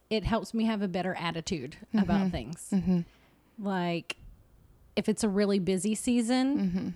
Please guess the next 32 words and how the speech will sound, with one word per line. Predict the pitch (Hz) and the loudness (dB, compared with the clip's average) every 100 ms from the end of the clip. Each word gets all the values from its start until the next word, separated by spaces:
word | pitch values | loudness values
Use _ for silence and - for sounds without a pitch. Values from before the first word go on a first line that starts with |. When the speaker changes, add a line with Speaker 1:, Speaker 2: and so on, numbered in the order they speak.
| - | -4
Speaker 1:
and | 196 185 | -2 -2
Clint's | - 196 - | 0 -4 -2
gone | 214 196 196 214 - | 0 2 2 0 4
a | 185 | 4
Speaker 2:
Yeah. | 170 | 6
Speaker 1:
lot, | 196 190 196 196 - _ | 4 4 4 2 0 _
our | 202 180 | -2 2
family's | 202 196 196 185 - | 2 2 2 0 2
out | 180 185 - - | 4 4 2 -2
a | |
lot | 202 175 185 - | -2 2 0 0
'cause, | 180 - | -4 -4
you | 196 175 | -4 -4
know, | 147 165 - - | -4 -6 -10 -2
our | 185 | 2
Speaker 2:
Yeah. | 208 185 | 4 4
Speaker 1:
family | 185 180 | 2 2
motto | 175 175 170 | 2 2 0
is, | 170 | 0
"What | 180 165 | -2 -2
we | 175 | 0
do, | 170 165 | 0 -2
we | 165 | -2
do | 165 | -2
together." | 170 160 165 | -4 -4 2
Speaker 2:
Yes. | 208 175 | 4 4
Speaker 1:
So | 175 156 147 | 2 -2 -2
usually | 180 180 170 175 | 0 0 2 2
we're | 165 165 | 2 0
all | 175 170 | -2 -2
in. | - 165 156 156 - - | -2 -4 -4 -8 -12 -2
Speaker 2:
Yeah. | 175 | -2